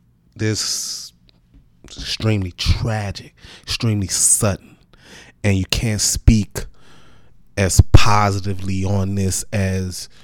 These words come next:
as, as I just was earlier mentioning. But a young man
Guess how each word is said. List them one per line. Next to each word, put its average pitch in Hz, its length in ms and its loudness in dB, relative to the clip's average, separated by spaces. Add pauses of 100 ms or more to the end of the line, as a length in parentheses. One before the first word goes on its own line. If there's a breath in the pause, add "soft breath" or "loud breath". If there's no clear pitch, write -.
(340 soft breath)
as, 95 460 -4
as 92 400 -6
I 101 120 -4
just 95 300 -6
was 85 220 -10
earlier 90 400 -4
mentioning. 87 720 -10 (1600)
But 95 340 -8 (1500 loud breath)
a 101 100 0
young 107 440 -2
man 101 580 -4